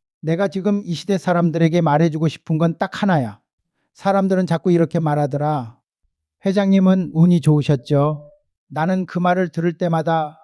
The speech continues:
웃음이 나왔다. 운이라는 건 결국 움직이는 사람에게 가는 바람 같은 거야. 멈춰 있는 사람에겐 절대 불지 않는다. 운이 좋은 게 아니라 나는 그냥 계속 움직였을 뿐이야.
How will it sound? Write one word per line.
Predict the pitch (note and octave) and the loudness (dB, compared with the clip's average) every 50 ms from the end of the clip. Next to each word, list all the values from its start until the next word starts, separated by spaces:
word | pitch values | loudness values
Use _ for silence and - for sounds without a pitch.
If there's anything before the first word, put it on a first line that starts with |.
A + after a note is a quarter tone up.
| _ _ | _ _
웃음이 | - D#3 D#3+ - - F#3+ F3 E3 D#3 D#3 D3 C#3+ C#3+ | -8 -8 -6 -4 -2 -2 0 0 0 -2 -4 -8 -8
나왔다. | D3 D#3+ D#3 D#3 D3+ - _ D3 C3 B2 B2+ _ _ _ _ _ _ _ _ _ _ _ _ _ | -6 -4 -2 -4 -4 -6 _ -8 -10 -10 -12 _ _ _ _ _ _ _ _ _ _ _ _ _
운이라는 | - D3+ D#3+ F3 F#3 G3 F#3+ F3+ F3+ F#3 F3 E3 | -6 -4 0 0 2 2 2 2 0 0 -2 0
건 | E3+ E3+ F3+ F#3+ F3+ D#3 - _ _ _ _ _ | 0 0 0 -2 -4 -8 -12 _ _ _ _ _
결국 | - - D#3 D#3 C#3+ E3 F3 E3+ - | -2 0 0 0 2 0 -4 -4 -2
움직이는 | E3 D#3+ E3+ E3 E3+ F3+ F3 F#3+ F#3 F#3 | 0 0 0 0 0 0 0 0 0 0
사람에게 | E3+ - F3+ E3 E3 D#3+ D#3+ D#3 D3 E3 E3 D#3 C3+ A#2+ - _ _ _ | 0 0 -2 0 0 0 0 0 0 0 0 0 -2 -6 -12 _ _ _
가는 | - - C#3+ D#3+ E3 E3 D#3 C3 | -8 0 2 2 4 2 2 -2
바람 | - - D3 D#3+ E3 E3 D#3+ | -4 -2 0 0 0 0 0
같은 | D#3 D3 - - D3+ C3+ | -2 -4 -4 -6 -6 -6
거야. | B2 A#2+ A#2 A#2 B2 B2 A#2+ G#2+ G2+ - _ _ _ _ _ _ _ _ _ _ _ _ | -4 -4 -4 -4 -2 -4 -4 -6 -8 -14 _ _ _ _ _ _ _ _ _ _ _ _
멈춰 | - D3+ E3+ F#3+ G3 - - G3+ G3+ | -6 -4 -2 -2 -2 -2 -2 -2 0
있는 | G3+ G3 G3 G3 | 0 0 0 -2
사람에겐 | E3+ - F3+ F3 F3 F3 F3 F3 F3 F#3+ G3 G3 G3 G#3 - _ _ _ | -2 -2 -2 -2 -2 -2 -4 -2 -2 -4 -4 -4 -8 -12 -16 _ _ _
절대 | _ E3 E3+ E3+ E3+ - F#3 F3+ F3+ | _ 0 0 0 0 -2 -2 -2 -2
불지 | F3+ - - E3 E3 D3+ D#3+ E3 | -2 0 2 2 2 2 0 -2
않는다. | D#3 D3 D3 D3 C#3+ C3+ B2+ C3 B2 A2+ A2 A2 - _ _ _ _ _ | 0 0 0 -2 -2 -2 -4 -4 -6 -8 -10 -16 -20 _ _ _ _ _
운이 | - E3 F#3+ G#3 G#3+ G#3+ E3+ | -2 2 4 4 4 4 2
좋은 | F3+ F#3+ F#3 F#3 | 2 0 0 0
게 | F3+ F3 | 0 0
아니라 | F3 D3+ D3 D3 D3 D#3 F3+ G#3+ - _ _ _ _ _ _ _ | 0 0 0 0 -2 -2 -2 -4 -8 _ _ _ _ _ _ _
나는 | D3+ D#3 F3+ G3+ G#3+ F#3+ | -4 -2 -2 0 -2 -2
그냥 | - F#3+ G#3 G#3 G3 | 0 0 0 0 0
계속 | - - F3 F3+ - A3 G3 - - | 2 2 2 2 2 0 -2 -2 -2
움직였을 | D#3+ F3 F#3+ F3 G3+ G3 G#3+ G3 - G#3 F#3 | -2 -2 0 0 0 0 0 0 0 -2 -4
뿐이야. | - A#3+ B3+ A#3+ A3 E3+ B2+ G#2+ G2+ - | -2 0 0 2 2 0 0 -2 -4 -8